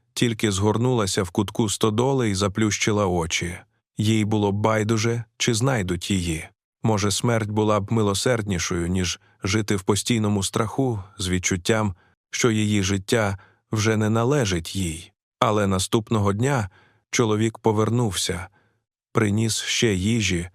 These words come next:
сказав, що поговорив із кимось, що є мережа людей, які допомагають ховати тих, хто тікає від німців, що можуть відвести її далі на схід,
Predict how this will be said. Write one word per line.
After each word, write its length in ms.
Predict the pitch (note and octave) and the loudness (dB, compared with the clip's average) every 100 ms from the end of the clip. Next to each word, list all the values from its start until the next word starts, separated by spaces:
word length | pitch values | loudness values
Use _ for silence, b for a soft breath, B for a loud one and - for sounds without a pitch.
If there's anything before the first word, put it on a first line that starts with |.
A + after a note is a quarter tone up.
| _ _ - | _ _ -10
сказав, 540 | - - G#2+ C#3+ D#3 | -4 0 0 0 -2
що 240 | - B2 A2 | 0 0 0
поговорив 560 | A#2 A2 G#2 A#2 A#2 | 0 2 2 2 2
із 180 | G2 - | 0 -2
кимось, 580 | - F#2 F2 E2+ - - _ _ _ - | -2 -2 -2 -4 -8 -10 _ _ _ -8
що 260 | - A#2 | -2 0
є 160 | G2+ G2+ | 2 2
мережа 480 | G#2+ A#2 G#2+ F#2+ F2+ | 2 2 2 0 0
людей, 440 | F#2 G#2 A#2+ F#2+ | 0 2 0 0
які 280 | F2 F2+ G2+ | -2 0 0
допомагають 720 | A#2 G2+ G#2+ G#2 A#2 F#2+ F2+ | 2 2 2 2 2 0 -2
ховати 460 | - G#2 G2+ G2+ G2+ | 0 0 0 -2 -2
тих, 380 | C3+ B2+ - - b b b | 0 -2 -4 -16 b b b
хто 220 | - C#3+ | -2 -2
тікає 480 | C3+ B2 A#2+ F#2+ F2+ | 0 -2 0 0 0
від 180 | G#2+ G#2+ | -2 0
німців, 600 | A2+ E2 - G2 F#2+ - _ _ - | 0 0 -4 -8 -14 -20 _ _ -6
що 220 | - A2 | 0 2
можуть 400 | A2 G2+ G#2 G2+ | 2 2 0 0
відвести 500 | A2 A2 G#2+ - A#2+ | 0 2 0 0 0
її 260 | A2 A2 | 2 0
далі 420 | G#2 A2+ A2+ G#2 G2+ | 0 0 2 0 0
на 160 | G2+ | 0
схід, 540 | F#2+ - B2+ B2 - | -2 -2 -2 -2 -6